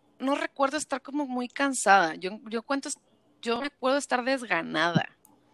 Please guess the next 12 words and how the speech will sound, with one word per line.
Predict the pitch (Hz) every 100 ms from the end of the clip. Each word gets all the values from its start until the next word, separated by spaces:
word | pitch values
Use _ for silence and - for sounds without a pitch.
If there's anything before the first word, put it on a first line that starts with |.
| _ - - - _ _ _
O | -
sea, | 196 202
no | 190 190
quería | 254 262
hacer | 277 262
nada, | 226
era | 214
como | 214 226 226
que, | 202
"Ay, | 185 185 190 196 190 190 - _ _ _ _
qué | - 95
hueva, | 92 175 175 175